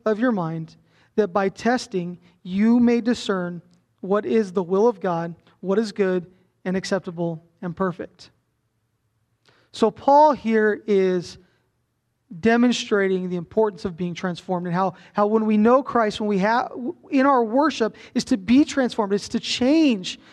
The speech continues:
God doesn't want to leave us where we're at. He's not leaving us in our sin. He's moving us forward in that. And so as we get to know him, as we're being transformed and renewing of our minds, knowing God is changing our minds, it's renewing our minds, it's moving us forward.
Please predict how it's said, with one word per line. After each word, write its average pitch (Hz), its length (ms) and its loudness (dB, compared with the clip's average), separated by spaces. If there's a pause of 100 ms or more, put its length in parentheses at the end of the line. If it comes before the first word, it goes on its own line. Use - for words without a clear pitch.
(260)
God 262 200 2
doesn't 285 200 2
want 277 140 4
to 254 40 2
leave 254 360 4
us 247 160 0
where 233 120 2
we're 202 140 0
at. 220 200 -2
He's 190 120 -4
not 277 180 0
leaving 262 400 2
us 226 160 -2
in 220 100 0
our 180 100 -4
sin. 233 260 -4
He's 180 160 -6
moving 269 420 4
us 214 140 -2
forward 277 440 0
in 185 100 -6
that. 175 220 -10 (360)
And 240 80 0
so 247 400 2
as 247 200 2
we 233 180 2
get 269 200 -2
to 240 120 0
know 277 300 4
him, 226 180 0 (200)
as 247 120 2
we're 233 120 0
being 240 200 2
transformed 269 720 0
and 208 160 -2
renewing 254 460 4
of 226 140 0
our 196 120 -2
minds, 196 360 -2 (180)
knowing 262 340 4
God 233 280 2
is 208 100 -4
changing 262 520 0
our 208 120 -2
minds, 214 240 -2
it's 185 60 -10
renewing 226 460 2
our 190 100 -2
minds, 220 380 -2 (240)
it's - 160 -6
moving 254 360 4
us 190 140 -4
forward. 247 460 -2